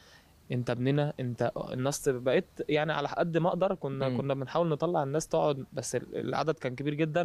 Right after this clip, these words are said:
Speaker 1: جدًا،
Speaker 2: مم.
Speaker 1: جدًا.
Speaker 2: مم.
Speaker 1: فكنا بنحاول نطلع على قد ما نقدر. آه، بس اللي هو ال-، الناس ال-، يعني اللي هم الكبار في السن جدًا، أنا كان بيجي لي ناس كبيرة، كبيرة جدًا بيقول لي: "أنا من، أنا مش ه-، أنا من، آه،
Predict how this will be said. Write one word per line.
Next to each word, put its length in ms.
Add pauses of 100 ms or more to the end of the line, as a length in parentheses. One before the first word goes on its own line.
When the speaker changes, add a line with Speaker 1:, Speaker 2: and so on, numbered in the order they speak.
Speaker 1:
جدًا، 280
Speaker 2:
مم. 100
Speaker 1:
جدًا. 340 (140)
Speaker 2:
مم. 220 (720)
Speaker 1:
فكنا 360
بنحاول 280
نطلع 320
على 100
قد 160
ما 80
نقدر. 260 (720)
آه، 1300 (220)
بس 280
اللي 280
هو 140
ال-، 260
الناس 340
ال-، 260
يعني 280
اللي 200
هم 160
الكبار 300
في 80
السن 280
جدًا، 200
أنا 100
كان 180
بيجي 200
لي 80
ناس 180
كبيرة، 300 (100)
كبيرة 180
جدًا 340 (260)
بيقول 220
لي: 80
"أنا 140
من، 280 (1120)
أنا 140
مش 180
ه-، 140
أنا 160
من، 400
آه، 720